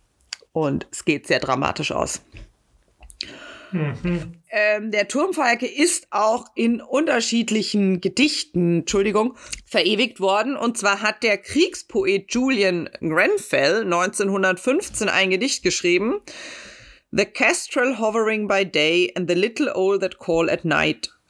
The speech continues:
Speaker 1: Bid him be swift and keen as they, as keen of ear as swift of sight.“ Das soll ein motivierendes Gedicht für die Soldaten an der Front sein,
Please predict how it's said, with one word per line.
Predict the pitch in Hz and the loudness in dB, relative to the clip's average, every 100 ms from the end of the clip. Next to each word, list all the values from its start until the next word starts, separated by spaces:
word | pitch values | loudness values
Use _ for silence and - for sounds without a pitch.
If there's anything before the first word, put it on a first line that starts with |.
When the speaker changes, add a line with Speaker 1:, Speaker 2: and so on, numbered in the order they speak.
| _ | _
Speaker 1:
Bid | 147 214 220 | 0 0 0
him | - 233 226 | 0 2 2
be | 214 | 0
swift | - 185 - - | 2 2 2 0
and | - 185 | 0 -2
keen | - 175 175 165 | -2 0 0 2
as | 156 160 - | 2 0 0
they, | 147 143 156 - | 2 4 2 2
as | 147 - | 0 0
keen | - 202 302 349 | -2 0 2 2
of | 226 - | -2 -2
ear | 185 196 190 | 2 2 2
as | 165 - | -2 0
swift | 156 - - | 0 -2 -2
of | 220 | -4
sight.“ | - 339 403 - - - - _ - - - - - - - - _ - _ _ _ | 0 2 2 0 -6 -8 -14 _ -20 -20 -20 -18 -18 -18 -20 -20 _ -20 _ _ _
Das | 202 226 - | 0 2 0
soll | 214 180 202 202 208 | -2 -2 0 2 0
ein | - 165 180 180 | 0 2 0 0
motivierendes | 180 190 202 175 202 269 247 220 190 190 - | 0 0 0 0 2 2 2 0 0 0 -4
Gedicht | - 175 185 226 233 - | -6 -2 0 0 0 -2
für | - | -2
die | 180 | 0
Soldaten | 170 170 156 143 - | 2 2 2 0 -2
an | 135 | -2
der | 139 | -2
Front | - 156 175 175 | 0 0 0 0
sein, | 139 135 - 76 | 0 0 0 -2